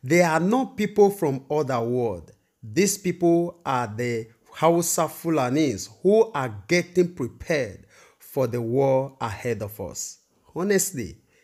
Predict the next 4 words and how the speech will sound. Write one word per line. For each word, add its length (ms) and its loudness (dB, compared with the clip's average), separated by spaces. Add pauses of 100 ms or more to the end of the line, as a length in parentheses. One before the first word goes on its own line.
(140)
these 580 0
are 200 -4
Hausa 920 -2 (200)
Fulani 760 -4